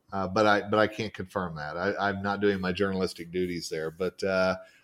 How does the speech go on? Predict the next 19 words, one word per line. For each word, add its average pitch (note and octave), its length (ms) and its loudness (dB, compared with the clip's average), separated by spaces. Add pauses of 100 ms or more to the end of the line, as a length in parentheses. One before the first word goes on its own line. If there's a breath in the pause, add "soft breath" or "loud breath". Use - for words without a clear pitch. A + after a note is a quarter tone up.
(120)
I, A#2+ 160 2
I B2 160 2
know D#3 280 10
this C#3 320 8
was A2+ 160 -2
the G#2+ 80 -2
biggest G2+ 440 4
buzz F#2 260 2
that F2 140 -8
they've F2 220 -2
made F2 240 0
at E2+ 160 -2
a E2 60 -6
show F2 300 2
if F#2+ 260 -2
they've E2 240 -4
been D#2 120 -8
at A1+ 100 -18
one. C2+ 180 -16